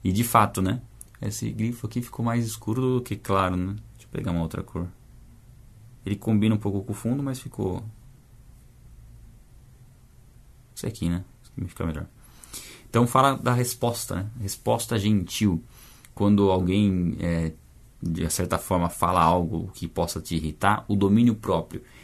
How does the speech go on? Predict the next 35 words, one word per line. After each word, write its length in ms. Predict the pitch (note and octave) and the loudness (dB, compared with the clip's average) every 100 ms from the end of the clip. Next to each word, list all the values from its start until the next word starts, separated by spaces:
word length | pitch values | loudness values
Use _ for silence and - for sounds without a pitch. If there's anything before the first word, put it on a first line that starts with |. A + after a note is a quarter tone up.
| - - - | -20 -20 -2
e 80 | F2+ | 0
a 40 | |
forma 300 | F2 - A#2+ | 0 4 6
como 180 | A#2 G#2+ | 6 6
você 300 | G2+ G2 - | 6 4 2
responde 680 | F2+ E2 - G2+ A2+ A#2+ F2+ | 0 0 0 6 8 8 6
pode 320 | E2+ F#2+ F#2+ | 0 0 0
fazer 240 | - F#2+ F#2 | 0 -2 0
com 100 | F2+ | -2
que 80 | F2+ | -2
a 20 | |
pessoa 400 | - F2+ - E2 | -4 -2 -2 -2
fique 280 | - D#2+ - | -4 -10 -10
calma 440 | - E2 G#2+ G3+ - - - | -4 2 2 0 -6 -20 -2
ou 180 | G2 G2+ | 2 4
se 140 | - | 2
irrite 300 | F2 G#2+ - | 2 2 2
ainda 200 | A2 A#2+ | 2 2
mais. 360 | A2+ D2+ - - - - - | 0 -2 -6 -12 -18 -16 -4
A 80 | - | 0
questão 280 | C3 - B2+ | 0 2 2
é 40 | |
que 80 | B2 | 2
quando 180 | C3 C3 | 2 2
a 40 | |
gente, 120 | G#2+ | 2
né, 200 | G#2 F#2+ - - - - - | 0 -2 -8 -20 -20 -18 -14
<laughs> 440 | - - - - - | -14 -14 -16 -16 4
às 280 | A#2+ G#2+ | 6 6
vezes, 480 | F#2 A#2 A2+ E2 - - - - - - - - - - - - - - - - - - - - - - - - | 6 6 6 2 -6 -18 -20 -20 -20 -20 -20 -20 -20 -20 -20 -20 -20 -20 -20 -20 -20 -20 -20 -20 -20 -20 -20 -12
quando 220 | - G2 | 0 6
a 20 | |
gente 200 | G2 G2+ | 8 8
tá 100 | F#2+ | 6
irritado, 640 | F#2+ E2 E2 F#2+ A2+ F2 | 4 6 4 6 6 6